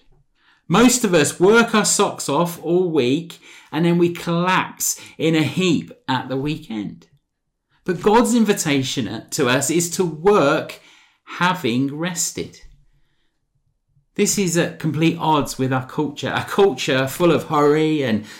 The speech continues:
stress and overwork and continued engagement.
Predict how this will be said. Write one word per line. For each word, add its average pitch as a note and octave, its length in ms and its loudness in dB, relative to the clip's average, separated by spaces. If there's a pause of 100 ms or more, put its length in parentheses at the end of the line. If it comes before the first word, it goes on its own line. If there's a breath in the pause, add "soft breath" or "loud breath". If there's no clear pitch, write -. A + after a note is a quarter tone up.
(140 loud breath)
stress D#3 960 0
and A2+ 160 -2 (480 loud breath)
overwork C#3+ 1040 4 (540 loud breath)
and E3 160 -2
continued E3 580 2
engagement. C#3+ 760 -2